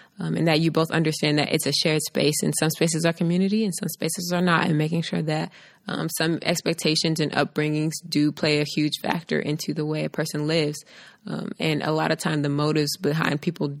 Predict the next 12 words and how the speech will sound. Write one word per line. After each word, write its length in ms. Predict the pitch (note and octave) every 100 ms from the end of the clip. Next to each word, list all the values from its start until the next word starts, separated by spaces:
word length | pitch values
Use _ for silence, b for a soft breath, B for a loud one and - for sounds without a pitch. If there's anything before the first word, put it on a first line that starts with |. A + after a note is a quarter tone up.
| - -
doing 320 | C#3+ D3+ E3+
something 480 | - G3 G3 G#3 G#3 B B B B _ -
is 180 | E3+ D#3+
usually 380 | E3+ F3 E3 D#3
just 180 | D#3+
because 220 | E3 E3+ D#3+
they've 160 | D#3
always 340 | - D3+ D3+ C#3+
done 320 | C#3+ D3 D3
it 140 | -
that 180 | - -
way. 300 | - - -